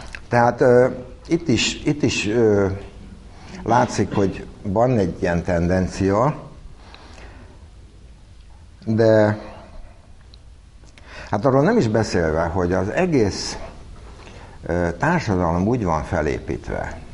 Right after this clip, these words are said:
élén a demokrácia. Ugye a demokrácia arról szól, hogy négy évente megválasztjuk, hogy mely kisebbség fogja gyakorolni a diktatúrát. Ö,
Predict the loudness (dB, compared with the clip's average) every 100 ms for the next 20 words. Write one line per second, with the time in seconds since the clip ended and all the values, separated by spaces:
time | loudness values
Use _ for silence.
0 | -14 -12 -4 -2 -2 -2 -2 -2 -4 -6
1 | -8 -8 -8 -8 -6 -4 0 0 -2 -4
2 | -6 -4 0 2 0 -4 -2 2 2 0
3 | -4 -4 0 0 0 0 -2 0 -4 -2
4 | -2 0 0 0 -2 -4 -4 -4 -2 -2
5 | -2 -4 -2 -4 -4 -4 -4 -2 -2 -2
6 | -2 -4 -4 -2 -2 -2 -4 -4 -6 -8
7 | -8 -6 -6 -6 -8 -10 -10 -8 -8 -6
8 | -6 -6 -6 -4 -4 -4 -4 -6 -6 -6
9 | -4 -4 -6 -4 -2 0 0